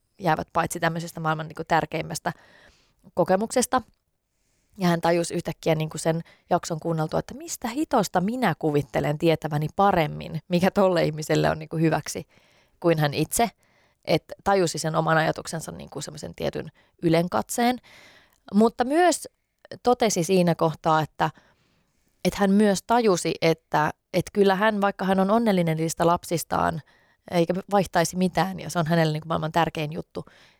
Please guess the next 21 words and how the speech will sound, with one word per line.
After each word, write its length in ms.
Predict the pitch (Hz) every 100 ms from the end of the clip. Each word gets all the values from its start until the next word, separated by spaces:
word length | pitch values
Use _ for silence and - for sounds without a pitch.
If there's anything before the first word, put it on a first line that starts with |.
| -
niin 80 |
kyllä 140 | 196 196
hän 120 | 196
sanoi, 200 | - 220
että 120 | 196 208
hän 80 |
myöntää 320 | 214 220 202 202
myös 240 | 202 196
niinku 180 | 202 202
tuntevansa 400 | 202 196 190 -
kateutta 480 | - 185 156 - -
lapsettomia 520 | - - - 175 -
kohtaan, 400 | - 156 - - 170 - - _
koska 400 | - 185 - 180 - _ - _ _
kyllä 180 | 285 226
hän 200 | 254 214
on 120 | 160
kateellinen 540 | 175 156 160 151 151
siitä 300 | 156 156 156
niinku 440 | 156 170 151 160 165 - - _ _ _ - -
kaikesta 500 | 185 170 180 - 180